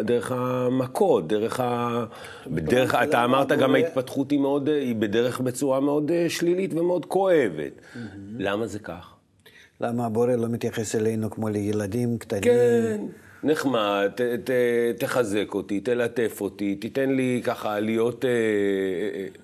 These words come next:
Speaker 1: אתה יודע, חיזוקים חיוביים, דרך חיזוקים חיוביים, תפתח אותי.
Speaker 2: בזה אתה מתפתח רק בדר-, באותו מישור.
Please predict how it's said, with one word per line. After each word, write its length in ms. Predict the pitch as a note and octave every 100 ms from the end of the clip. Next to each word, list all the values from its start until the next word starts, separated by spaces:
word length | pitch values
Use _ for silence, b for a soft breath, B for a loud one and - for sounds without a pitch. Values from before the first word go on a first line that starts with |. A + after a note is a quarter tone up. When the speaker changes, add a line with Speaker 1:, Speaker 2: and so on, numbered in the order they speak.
| - -
Speaker 1:
אתה 140 | - B2+
יודע, 180 | C3
חיזוקים 600 | G#2 B2 A2 A#2 - E3+
חיוביים, 580 | D3 D#3+ C#3 A#2 G#2+ F#2
דרך 260 | A2 D3 -
חיזוקים 500 | C3+ G#2 G2 F3 D#3+
חיוביים, 560 | A#2+ A2 G2+ D3 F#3+ - B2+ B B -
תפתח 600 | A2+ A2+ A2 G2+ D2 -
אותי. 240 | C2+ C#2+ - _ _ b b b b _ A#2
Speaker 2:
בזה 480 | G#2+ A2 A2+ C#3
אתה 180 | B2+ C3
מתפתח 720 | A#2 A2 - A#2 C#3 C3+ C3
רק 120 | B2+ A#2
בדר-, 420 | A2 G#2+ A2+ A#2+
באותו 340 | A2 A2 A#2+
מישור. 360 | A2+ G#2 G#2+